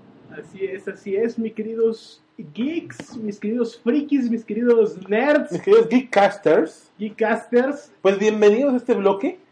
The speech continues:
Speaker 2: El pasado, como se, como se han de acordar y lo escucharon, porque estoy seguro que lo escucharon, porque si no, eso, digo, eso es una M P tres y no puedes, eh, no puedes brincarte pedacitos, a menos que te aburramos, ¿no? Pero bueno. El
Speaker 1: ¿Te
Speaker 2: punto
Speaker 1: aburrimos, amigo?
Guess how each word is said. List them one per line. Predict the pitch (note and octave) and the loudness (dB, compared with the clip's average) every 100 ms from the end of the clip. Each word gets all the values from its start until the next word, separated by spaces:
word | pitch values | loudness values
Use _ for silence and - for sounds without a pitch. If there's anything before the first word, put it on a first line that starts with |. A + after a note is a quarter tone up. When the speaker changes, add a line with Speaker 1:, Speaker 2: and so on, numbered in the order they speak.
| _ | _
Speaker 2:
El | - E3+ | -2 2
pasado, | G3+ F#3+ C#4 E4 | 2 6 4 4
como | A3+ G#3 F#3+ | 0 -2 0
se, | F3+ F3 D3+ | 0 -2 -4
como | - E3 | -6 -4
se | E3+ | 0
han | B3+ | 0
de | D4 | 0
acordar | B3 F#3 A3 | 0 2 2
y | |
lo | G3+ | 2
escucharon, | - C3+ - - | -4 -4 0 0
porque | D#3 - | 0 -8
estoy | - | -4
seguro | G#3+ G#3+ | -4 -2
que | F3+ | -2
lo | |
escucharon, | - C3+ F3+ F#3 | -4 -2 -2 -2
porque | D#3 | -6
si | - | -6
no, | D3 E3+ - _ _ | 0 0 -2 _ _
eso, | D3+ D#3 | -2 -2
digo, | F3+ F3 | 2 0
eso | E3 | 0
es | F#3 | -2
una | G#3 G3+ | 0 0
M | F#3+ | 0
P | D#3+ | -2
tres | E3 D#3+ | -2 -2
y | |
no | D3+ D3+ | -2 -2
puedes, | E3+ E3+ D#3+ D#3+ | 0 0 0 -2
eh, | C#3+ C#3+ | 0 0
no | D3+ | -2
puedes | F3 D#3+ | -2 -2
brincarte | C#3 C#3+ - | -2 -6 -8
pedacitos, | - C3+ C3 D3 A#3 F4+ - _ _ - | -6 -6 -6 -6 -4 -4 -8 _ _ -8
a | |
menos | D#3+ F#3 | -6 -2
que | |
te | F3+ | -2
aburramos, | C#3 C3+ C3+ F3 C#3 A#2+ | -2 -2 0 -2 -2 -6
¿no? | C3 F#3+ _ _ | -6 -8 _ _
Pero | G3+ G3+ | 4 4
bueno. | D#3 - _ _ - | 4 -2 _ _ -6
El | G#3+ | -2
Speaker 1:
¿Te | G#3+ | 2
Speaker 2:
punto | G#3 G#3 | 4 4
Speaker 1:
aburrimos, | A#3+ B3 C#4 D4+ | 4 4 4 2
amigo? | C#4 C4+ D4 F4+ | -2 -4 -4 -8